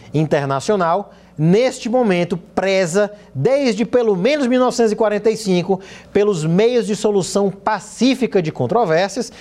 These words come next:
que podem ser diplomáticos, políticos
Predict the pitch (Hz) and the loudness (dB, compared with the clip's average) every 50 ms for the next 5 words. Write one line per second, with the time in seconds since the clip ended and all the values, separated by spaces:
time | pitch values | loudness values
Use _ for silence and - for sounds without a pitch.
0 | - - - - 240 - - 202 170 156 147 139 127 113 - - 131 107 92 85 | -20 -8 -2 -2 -2 0 0 0 0 0 0 -2 -2 -2 -2 -2 0 0 -2 -2
1 | - - - - - - - - - 123 143 131 135 117 98 95 131 170 208 220 | -6 -14 -20 -20 -20 -20 -18 -8 -4 -2 -2 0 0 0 0 0 0 0 -2 -2
2 | 214 - 233 233 240 233 220 - - - - - - - - - 180 165 143 139 | -2 -4 -2 0 2 2 2 0 -4 -14 -18 -20 -20 -16 -6 -2 0 0 2 2
3 | 139 131 - - 156 147 - 175 165 - - | 0 0 0 -2 -2 0 0 0 0 -2 -4